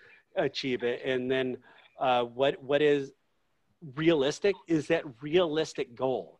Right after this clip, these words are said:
Is it realistic for me to achieve? Uh, and is it,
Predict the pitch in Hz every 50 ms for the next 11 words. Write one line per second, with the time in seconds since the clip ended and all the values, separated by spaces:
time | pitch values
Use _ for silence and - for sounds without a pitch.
0 | _ - 156 160 151 156 180 - 151 123 139 160 147 139 139 131 - - 143 -
1 | _ - 156 139 139 139 143 135 135 127 - - 135 127 123 120 120 - - -
2 | - - 151 139 131 131 123 113 - - - - - - - - _ - 180 185
3 | 143 131 123 123 123 135 - 160 147 147 143 143 - - 160 156 - 170 143 -